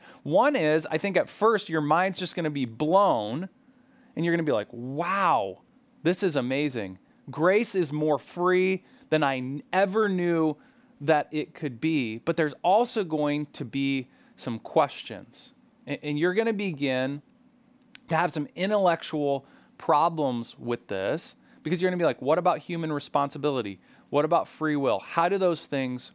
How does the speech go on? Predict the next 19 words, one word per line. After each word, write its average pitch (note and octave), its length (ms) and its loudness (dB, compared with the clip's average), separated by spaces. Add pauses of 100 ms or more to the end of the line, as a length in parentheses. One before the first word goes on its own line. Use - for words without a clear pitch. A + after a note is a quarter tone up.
work C3+ 380 -2 (420)
together?" A2+ 520 -4 (420)
A-, C#3+ 120 -4
and E3 140 0
I F#3+ 80 4
don't B3+ 160 0
wanna C#4+ 160 4
try G#3 200 0
to F#3+ 100 2
dive D#3 360 2
in D3 220 0
and C3+ 160 -4
answer E3+ 460 -2
all D#3+ 320 2
of E3+ 80 -2
the E3+ 60 -2
questions C#3+ 440 -2
about B2+ 320 0
that, A2 240 -2